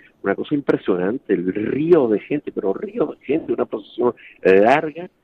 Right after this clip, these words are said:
pero con mucha fe y con mucho entusiasmo. Yo te digo,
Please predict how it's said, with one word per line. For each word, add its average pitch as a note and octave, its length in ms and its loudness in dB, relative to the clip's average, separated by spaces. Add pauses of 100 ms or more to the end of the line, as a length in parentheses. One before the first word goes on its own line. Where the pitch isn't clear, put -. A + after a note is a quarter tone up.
(320)
pero A#2 440 0
con G2+ 220 -6
mucha B2+ 280 -4
fe - 340 -8
y A2+ 100 -12
con G2+ 120 -6
mucho G#2+ 220 -4
entusiasmo. - 560 -6 (400)
Yo C3 120 6
te B2+ 100 -2
digo, G2+ 300 -2